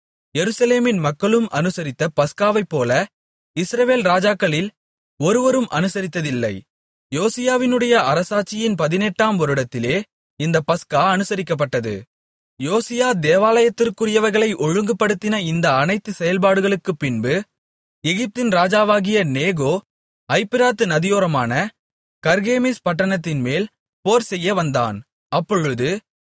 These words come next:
யோசியா அவனுக்கு விரோதமாக போர்செய்ய புறப்பட்டான். அவன் இவனிடத்திற்கு பிரதிநிதிகளை அனுப்பி, "யூதாவின் ராஜாவே, எனக்கும் உமக்கும் என்ன? நான் இப்போது உமக்கு விரோதமாக அல்ல, என்னோடு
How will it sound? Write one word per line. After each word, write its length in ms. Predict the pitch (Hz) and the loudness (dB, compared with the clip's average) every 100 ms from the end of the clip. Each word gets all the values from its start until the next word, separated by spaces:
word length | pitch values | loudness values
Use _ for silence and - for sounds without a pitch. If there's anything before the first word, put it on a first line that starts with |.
| - | -8
யோசியா 340 | 143 220 240 247 | 0 0 0 2
அவனுக்கு 480 | 247 208 180 151 139 | 2 4 0 -2 -4
விரோதமாக 600 | 147 196 220 208 190 165 165 | 0 2 2 2 2 0 0
போர்செய்ய 360 | 196 190 185 | -2 -2 -2
புறப்பட்டான். 720 | 165 156 139 127 - 113 101 - _ _ _ _ - | -2 -2 -2 -2 -2 -4 -6 -10 _ _ _ _ -4
அவன் 300 | 143 185 240 | 0 2 0
இவனிடத்திற்கு 840 | 208 147 170 214 220 202 226 220 | 0 -2 0 2 0 0 -2 -2
பிரதிநிதிகளை 800 | 180 143 160 214 226 214 220 214 | -4 0 0 0 0 0 0 0
அனுப்பி, 560 | - 139 123 - 170 214 _ _ _ - | -2 -4 -4 -4 -6 -6 _ _ _ -4
"யூதாவின் 440 | 160 214 226 156 170 | 2 4 4 4 2
ராஜாவே, 640 | 139 147 139 113 135 202 _ _ _ _ 143 | 2 2 2 0 0 -2 _ _ _ _ 0
எனக்கும் 460 | 175 233 - 254 - | 2 0 0 -2 0
உமக்கும் 420 | 165 170 208 185 | -2 0 0 0
என்ன? 380 | 139 127 110 104 _ _ _ - | 0 -2 -4 -8 _ _ _ -10
நான் 340 | 123 160 185 | -2 0 0
இப்போது 600 | 165 175 214 208 156 196 - _ _ - | -2 -4 0 0 0 -4 -8 _ _ -4
உமக்கு 300 | 180 240 226 | 0 0 -2
விரோதமாக 560 | 185 190 226 220 208 180 | 0 2 2 2 2 2
அல்ல, 380 | 131 120 135 208 _ _ _ _ 139 | 2 2 2 0 _ _ _ _ -2
என்னோடு 440 | 180 233 254 | 0 2 2